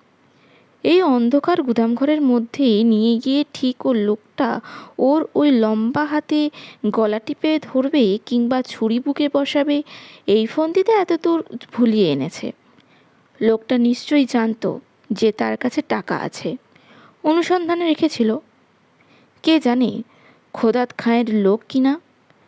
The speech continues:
গঙ্গাধরের কপালে বিন্দু বিন্দু ঘাম দেখা দিল।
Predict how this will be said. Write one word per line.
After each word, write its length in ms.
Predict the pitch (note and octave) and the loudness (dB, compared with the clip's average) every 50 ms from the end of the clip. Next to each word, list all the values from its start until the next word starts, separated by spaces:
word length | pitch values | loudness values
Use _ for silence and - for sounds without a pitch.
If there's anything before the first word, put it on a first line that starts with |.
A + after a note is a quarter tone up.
| _ _ _ _ _ - | _ _ _ _ _ -2
গঙ্গাধরের 600 | A3+ A3 C4 B3+ C4 C4+ D#4 - D#4 F4 F4 E4+ | 0 0 2 0 0 0 0 0 0 0 0 0
কপালে 520 | - - C#4+ C4+ B3+ - D#4 D#4 D4 A#3+ G3 | -2 -2 -4 -4 -2 0 0 2 2 2 2
বিন্দু 300 | F#3 G#3+ A#3 A3+ A#3+ B3+ | 2 0 2 2 0 0
বিন্দু 300 | A3 B3+ B3 B3 C4 A#3 - | 0 2 2 2 0 0 -4
ঘাম 340 | - - A3 A3 G#3+ G3 | -4 -4 -2 -2 0 -2
দেখা 240 | F#3 F3 - - - | -4 -4 -6 -6 -6
দিল। 260 | - - - F#3+ - | -4 -4 -2 -2 -4